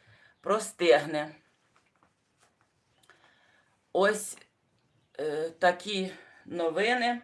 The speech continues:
Можна ще до цього соусу добавити все, що ви любите, і зелень додати, петрушку, кріп, трішечки цибульки зеленої,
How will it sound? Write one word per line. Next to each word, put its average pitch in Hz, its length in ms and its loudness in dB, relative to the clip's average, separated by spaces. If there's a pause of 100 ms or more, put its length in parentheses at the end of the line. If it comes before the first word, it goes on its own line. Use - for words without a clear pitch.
(640)
Можна 196 460 4
ще 170 340 6
до 170 260 6
цього 170 520 2
соусу 147 580 0
добавити 135 840 4 (320)
все, 180 240 8
що 180 200 0
ви 170 160 2
любите, 196 580 0
і 151 200 -6
зелень 190 400 8
додати, 151 880 6
петрушку, 180 640 -4
кріп, 190 320 -4 (600)
трішечки 160 1000 4 (240)
цибульки 190 600 0
зеленої, 165 800 6